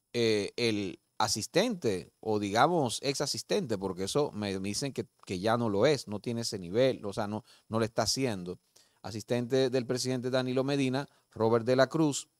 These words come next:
y también el mismo Francisco Javier García, a culpar,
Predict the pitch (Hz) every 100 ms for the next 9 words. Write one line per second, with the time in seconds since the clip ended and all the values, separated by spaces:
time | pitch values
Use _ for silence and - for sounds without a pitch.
0 | _ - - - 113 110 120 127 127 135
1 | 139 123 117 127 120 - 127 117 127 131
2 | 143 143 165 135 117 - _ - _ _
3 | 151 147 139 - - _ _ _ _ _
4 | _ _ _ - 226 196 190 147 98 95